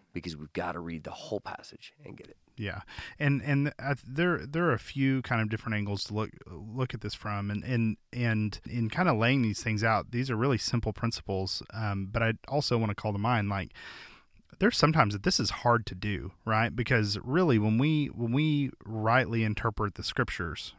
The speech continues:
Speaker 2: right, it, it's hard in that it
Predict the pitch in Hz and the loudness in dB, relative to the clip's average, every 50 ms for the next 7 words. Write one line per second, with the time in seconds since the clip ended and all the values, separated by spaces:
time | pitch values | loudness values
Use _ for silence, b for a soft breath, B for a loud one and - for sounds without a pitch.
0 | - - 110 104 104 107 104 - - _ _ _ - 123 113 - - 120 110 - | -8 -2 0 2 2 2 0 -2 -6 _ _ _ -2 -2 -2 -2 -2 -2 -2 -2
1 | - - - - 175 170 151 123 113 110 107 - - 127 135 147 147 135 120 110 | -4 -2 2 4 6 8 8 8 8 6 4 0 0 2 2 4 4 4 4 4
2 | 107 104 104 - - _ _ _ _ _ _ _ _ - - 120 117 113 110 95 | 4 4 2 0 -2 _ _ _ _ _ _ _ _ -6 -2 2 2 2 2 0
3 | - - - - | -2 -8 -12 -14